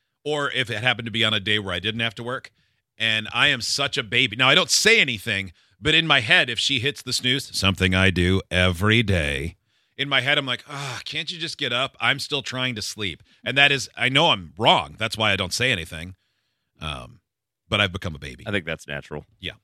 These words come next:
Speaker 2: It just is. Everyone's a, everyone's a baby when they wake up.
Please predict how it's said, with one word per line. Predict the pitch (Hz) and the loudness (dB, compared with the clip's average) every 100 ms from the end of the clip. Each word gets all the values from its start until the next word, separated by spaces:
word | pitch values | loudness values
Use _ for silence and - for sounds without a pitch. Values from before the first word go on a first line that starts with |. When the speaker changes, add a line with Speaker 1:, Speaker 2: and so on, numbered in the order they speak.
| _ _ - | _ _ -10
Speaker 2:
It | 73 | -10
just | 71 69 62 | -8 -12 -12
is. | 69 - _ _ _ _ _ _ | -16 -16 _ _ _ _ _ _
Everyone's | - 92 80 | -12 -10 -10
a, | 69 69 - | -12 -14 -14
everyone's | - 95 76 71 | -10 -8 -8 -12
a | 67 | -14
baby | 73 73 69 71 | -6 -6 -6 -12
when | 73 71 | -12 -14
they | 69 | -10
wake | 73 73 101 | -10 -6 -6
up. | 117 | -6